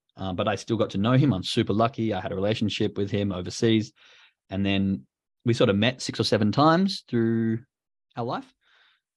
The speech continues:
uh, maybe a bit more. And then when I was twenty-five and I'd finished my degree and I started my travels,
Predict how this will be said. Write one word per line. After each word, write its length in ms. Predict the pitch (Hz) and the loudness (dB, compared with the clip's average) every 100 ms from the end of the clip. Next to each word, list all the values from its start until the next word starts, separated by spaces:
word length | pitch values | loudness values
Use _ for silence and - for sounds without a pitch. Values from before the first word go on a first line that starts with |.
| _ _ _ _ | _ _ _ _
uh, 100 | 113 | -6
maybe 160 | 107 113 | -2 0
a 40 | |
bit 120 | 113 117 | 0 0
more. 240 | 143 214 - _ _ - | 0 0 -6 _ _ -2
And 140 | 117 | 0
then 140 | 117 | 2
when 140 | 117 113 | 0 0
I 100 | 113 | -2
was 160 | 110 | -4
twenty-five 600 | - 117 110 110 - 113 | -4 0 0 0 2 2
and 80 | 170 | 2
I'd 120 | 117 | -2
finished 240 | - 110 - | -2 -4 -2
my 100 | 107 | -2
degree 480 | 101 107 107 160 - _ _ _ | -2 -2 0 0 -2 _ _ _
and 100 | 104 | -6
I 40 | 104 | -6
started 320 | - 104 120 | -2 0 2
my 120 | 107 | 0
travels, 600 | 92 95 95 127 139 - | -2 -4 -4 -6 -8 -16